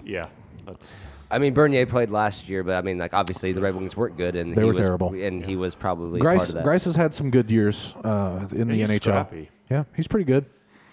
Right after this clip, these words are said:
Speaker 2: He's,
Speaker 3: I, I
Speaker 2: he's
Speaker 3: see
Speaker 2: one
Speaker 3: them
Speaker 2: of them. He's one of them career backup guys that's just, like, been the second, a good second option. You know,
Speaker 1: Was
Speaker 2: if
Speaker 1: he on
Speaker 2: you
Speaker 1: the Islanders or where was
Speaker 3: Yeah,
Speaker 1: he?
Speaker 3: he played
Speaker 2: Yes.
Speaker 3: for the Islanders.
Speaker 1: Yeah.
Speaker 3: It was him and, uh,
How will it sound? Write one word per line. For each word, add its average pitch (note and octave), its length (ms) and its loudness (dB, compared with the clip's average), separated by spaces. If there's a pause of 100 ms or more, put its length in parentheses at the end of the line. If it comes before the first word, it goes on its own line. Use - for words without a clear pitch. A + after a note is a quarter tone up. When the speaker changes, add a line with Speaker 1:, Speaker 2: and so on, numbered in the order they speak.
(280)
Speaker 2:
He's, - 260 4
Speaker 3:
I, - 40 8
I C#3+ 40 8
Speaker 2:
he's A3+ 180 6
Speaker 3:
see G#3 60 8
Speaker 2:
one G#3 140 8
Speaker 3:
them F3+ 40 6
Speaker 2:
of D3+ 60 4
them. C#3 240 4
He's D#3+ 240 0
one D#3 140 6
of C3+ 80 4
them B2 180 4
career A2 440 0
backup F#2 480 -2
guys B2 420 0
that's G2 320 -2
just, - 300 -4
like, F#2 340 -4
been A2 320 0
the G2 300 -4
second, - 400 -6
a A2+ 100 -2
good C#3 240 4
second G#2+ 520 -4
option. D#2 500 -4
You G2 120 -2
know, F#2+ 180 2
Speaker 1:
Was F#2 100 2
Speaker 2:
if - 60 -2
Speaker 1:
he G#3+ 60 -6
on A3+ 140 -2
Speaker 2:
you G#2 60 -6
Speaker 1:
the D2+ 60 -16
Islanders F#3+ 460 -12
or B2+ 40 -14
where D3+ 180 -16
was - 140 -4
Speaker 3:
Yeah, G#2 60 2
Speaker 1:
he? G#2 60 2
Speaker 3:
he G#2 40 -2
played A#2+ 100 4
Speaker 2:
Yes. A#2 100 0
Speaker 3:
for A2+ 60 0
the G#2+ 80 4
Islanders. G#2+ 320 2
Speaker 1:
Yeah. G2 40 0
Speaker 3:
It - 20 0
was F#2+ 120 -2
him A2+ 160 0
and, G2+ 200 0
uh, F#2 240 0